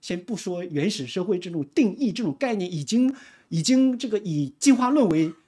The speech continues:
这个为底蕴才说的这种原始社会哈，我们都用了这样的概念，所以用就用了。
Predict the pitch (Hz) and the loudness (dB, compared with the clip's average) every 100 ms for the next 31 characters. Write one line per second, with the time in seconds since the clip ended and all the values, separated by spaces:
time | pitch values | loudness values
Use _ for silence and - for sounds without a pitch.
0 | _ _ 165 151 135 - _ _ _ _ | _ _ -4 -2 -2 -6 _ _ _ _
1 | 139 151 165 - _ 175 131 160 285 165 | 0 0 0 -6 _ -4 0 4 6 4
2 | - 131 147 170 _ - 190 170 170 160 | -2 -4 -4 -6 _ -6 -6 -4 -6 -6
3 | 156 123 139 196 160 151 143 139 123 - | -6 -2 0 0 0 -2 -2 -4 -4 -10
4 | _ _ - 139 214 226 226 - 285 339 | _ _ -6 -4 0 -2 -4 -6 -2 2
5 | 370 190 240 208 175 170 294 180 135 165 | 2 0 -2 -6 -8 -2 0 0 -4 -4
6 | 156 151 311 175 - 160 254 208 113 | -6 0 2 2 -2 -4 0 0 -2